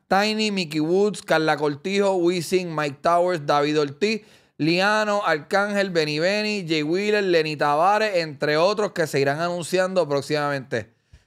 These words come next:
Señores, lo, lo voy a decir sencillo.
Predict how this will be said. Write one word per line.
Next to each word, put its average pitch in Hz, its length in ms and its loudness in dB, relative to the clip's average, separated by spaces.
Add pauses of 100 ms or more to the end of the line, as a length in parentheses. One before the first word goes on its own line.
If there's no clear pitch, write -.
Señores, 165 680 -4 (1600)
lo, 131 600 2
lo 135 200 0
voy 131 180 2
a 151 140 2
decir 160 680 -2 (220)
sencillo. 117 840 -8